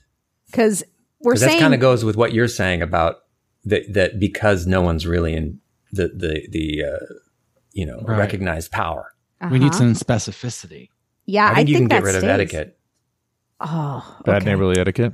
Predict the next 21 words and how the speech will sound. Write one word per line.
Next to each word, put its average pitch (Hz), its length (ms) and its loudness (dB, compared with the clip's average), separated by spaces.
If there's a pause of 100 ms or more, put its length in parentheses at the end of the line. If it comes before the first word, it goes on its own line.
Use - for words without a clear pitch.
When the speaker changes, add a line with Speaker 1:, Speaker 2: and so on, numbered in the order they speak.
Speaker 1:
Yeah, 165 380 -2 (180)
but 247 240 0
I, 302 200 0 (720)
be 415 120 4 (100)
good 330 220 4
to - 120 -2
your 196 140 2
neighbors, 175 520 0
people. 190 540 -4
Speaker 3:
Yeah. 98 600 -6 (280)
Speaker 2:
I 143 100 0
don't 196 180 2
mean 151 220 4
get 139 180 0
rid 143 180 0
of 120 100 -4
it 117 100 -2
in 113 100 -4
our 101 260 -4 (100)
regular 113 480 -4
lives. 127 400 -2